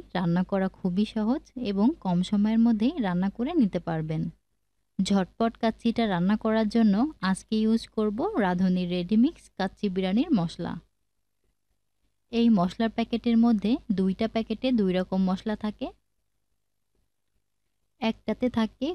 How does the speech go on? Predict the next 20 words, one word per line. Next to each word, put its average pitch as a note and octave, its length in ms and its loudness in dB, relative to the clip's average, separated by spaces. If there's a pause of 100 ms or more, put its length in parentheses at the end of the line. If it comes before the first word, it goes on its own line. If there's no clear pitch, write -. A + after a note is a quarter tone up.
(120)
গোড়া F#3 300 2
মশলা G#3+ 460 0 (360)
আর G#3 120 -2
একটাতে F#3 380 -6
থাকে G#3 340 -6 (220)
গোটা F3 260 -2
মশলা। D#3+ 440 -4 (2250)
এই B3 220 2
এক F#3+ 220 -4
প্যাকেট A#3 360 -2
মশলার A3+ 380 2
জন্য A3+ 240 4
আমি A#3 240 4
এখানে A#3 320 2 (160)
দেড় F#3 240 0
কেজি F#3+ 240 -2
পরিমাণ G#3 480 0
গরু F3 240 0
মাংস F3+ 280 -2
নিয়েছি। A3 440 0